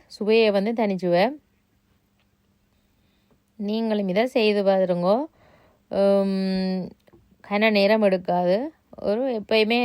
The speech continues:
ஒரு கறி கதைக்கு சமைக்கிறேன்னு சொன்னா, அதுக்கு ஒரு முப்பதுலேருந்து நாற்பத்தஞ்சு நிமிஷத்துக்குள்ள முடிச்சிடலாம்.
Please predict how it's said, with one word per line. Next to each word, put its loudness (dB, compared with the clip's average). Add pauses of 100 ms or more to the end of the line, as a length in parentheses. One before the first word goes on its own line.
(160)
ஒரு 0
கறி 4
கதைக்கு 2 (100)
சமைக்கிறேன்னு -4
சொன்னா, -2
அதுக்கு -6 (600)
ஒரு 0 (100)
முப்பதுலேருந்து 0
நாற்பத்தஞ்சு -2
நிமிஷத்துக்குள்ள 0
முடிச்சிடலாம். 0